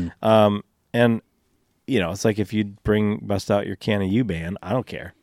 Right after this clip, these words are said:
Speaker 2: It's
Speaker 1: Yeah.
Speaker 2: like, go for it. I don't, I'm not
Speaker 1: Coffee's
Speaker 2: gonna
Speaker 1: coffee,
Speaker 2: shame you,
Speaker 1: sure.
Speaker 2: you know? But, uh,
Speaker 1: Yeah, I would drink it with cream and sugar, flavored creamers or whatever for years,
Speaker 2: Yeah.
Speaker 1: you know?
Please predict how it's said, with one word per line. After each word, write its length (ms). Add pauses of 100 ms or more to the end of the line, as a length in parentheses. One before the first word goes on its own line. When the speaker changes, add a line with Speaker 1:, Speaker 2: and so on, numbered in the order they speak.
Speaker 2:
It's 120
Speaker 1:
Yeah. 80
Speaker 2:
like, 220
go 140
for 220
it. 200
I 60
don't, 200
I'm 80
not 140
Speaker 1:
Coffee's 60
Speaker 2:
gonna 120
Speaker 1:
coffee, 120
Speaker 2:
shame 220
you, 60
Speaker 1:
sure. 200 (100)
Speaker 2:
you 140
know? 180 (560)
But, 200
uh, 220 (260)
Speaker 1:
Yeah, 200
I 80
would 160
drink 200
it 80 (280)
with 340
cream 540
and 300 (220)
sugar, 500
flavored 400
creamers 400
or 60
whatever 300
for 140
years, 460
Speaker 2:
Yeah. 160
Speaker 1:
you 60
know? 260